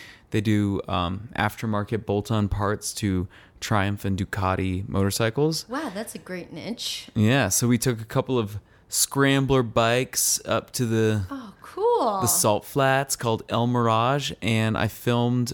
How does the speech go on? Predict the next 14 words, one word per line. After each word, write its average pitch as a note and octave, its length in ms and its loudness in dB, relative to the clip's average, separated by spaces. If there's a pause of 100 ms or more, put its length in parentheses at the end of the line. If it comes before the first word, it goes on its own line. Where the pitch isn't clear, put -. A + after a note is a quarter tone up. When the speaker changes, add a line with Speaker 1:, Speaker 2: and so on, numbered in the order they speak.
(120)
Speaker 1:
um, A2 520 0
a A2 60 -4
little B2+ 200 2
Speaker 2:
Sweet. - 460 -12
Speaker 1:
short - 360 0 (600)
piece D#3+ 240 0
for D3+ 140 2
him. F3 280 2 (400)
So, A#2+ 440 2
uh, A2+ 320 2 (140)
yeah, A2+ 340 0 (200)
I'll - 160 -8
play C#3 160 -4
that. A2+ 360 -2